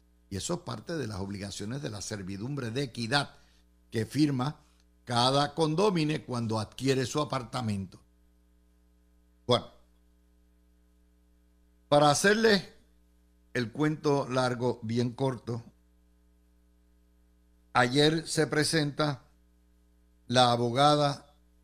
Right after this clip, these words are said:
y ex juez María Isabel Negrón García,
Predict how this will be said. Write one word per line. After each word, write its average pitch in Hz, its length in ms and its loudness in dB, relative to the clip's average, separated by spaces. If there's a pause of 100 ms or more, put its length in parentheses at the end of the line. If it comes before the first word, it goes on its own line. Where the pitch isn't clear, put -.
(120)
y 127 140 -2
ex 113 220 -4
juez - 520 -2 (720)
María 117 240 2
Isabel 123 720 0 (320)
Negrón 127 500 -2
García, 131 640 -2